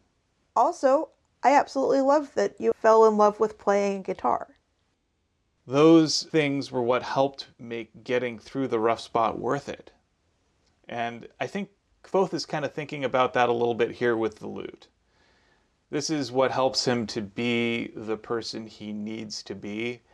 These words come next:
Speaker 2: over and beyond just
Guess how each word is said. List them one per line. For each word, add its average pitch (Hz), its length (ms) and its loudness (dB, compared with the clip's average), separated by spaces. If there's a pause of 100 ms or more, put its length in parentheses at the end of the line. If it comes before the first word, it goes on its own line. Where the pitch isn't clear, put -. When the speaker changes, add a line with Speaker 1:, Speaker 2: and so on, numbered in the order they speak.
(500)
Speaker 2:
over 143 460 4
and 131 160 -2
beyond 107 960 0
just - 640 -8